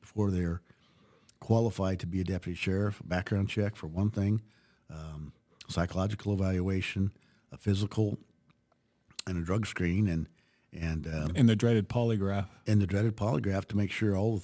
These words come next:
Speaker 1: things that they have told us, um, are true. And, um, so, yeah, it, uh, it's an arduous process. And so out of a hundred twenty-five applications,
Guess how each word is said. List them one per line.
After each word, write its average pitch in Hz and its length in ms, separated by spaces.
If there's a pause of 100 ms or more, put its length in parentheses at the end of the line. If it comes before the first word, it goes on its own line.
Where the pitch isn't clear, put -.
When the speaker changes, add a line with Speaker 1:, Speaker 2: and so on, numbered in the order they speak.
Speaker 1:
things 101 200
that - 60
they 98 100
have 95 140
told 117 280
us, 104 360
um, 87 260
are 101 60
true. 139 420 (580)
And, 95 300
um, 95 340 (920)
so, 104 380 (100)
yeah, 110 300
it, - 340
uh, 90 240 (720)
it's - 160
an - 80
arduous 107 360
process. 107 580
And 90 180
so 90 320
out 98 140
of 95 80
a - 20
hundred 98 260
twenty-five 101 540
applications, 101 760